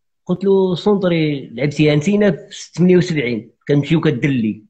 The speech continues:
لمن عند اللي، لمن عند اللي". قلت له: "انتينا قلتي كتعرف تجري وكدلي، انا ما كنعرفش نجري، انا كنلعب الكره وكتلعب بالعقل، اما الجري يا اخو عداء، كاين العداء وكاين كواري".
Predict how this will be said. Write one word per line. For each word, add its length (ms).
لمن 320
عند 220
اللي، 400
لمن 320
عند 220
اللي". 380
قلت 180
له: 60
"انتينا 260
قلتي 220
كتعرف 300
تجري 420
وكدلي، 760
انا 80
ما 60
كنعرفش 260
نجري، 420
انا 120
كنلعب 320
الكره 360
وكتلعب 400
بالعقل، 380
اما 140
الجري 260
يا 80
اخو 140
عداء، 400
كاين 200
العداء 520
وكاين 240
كواري". 480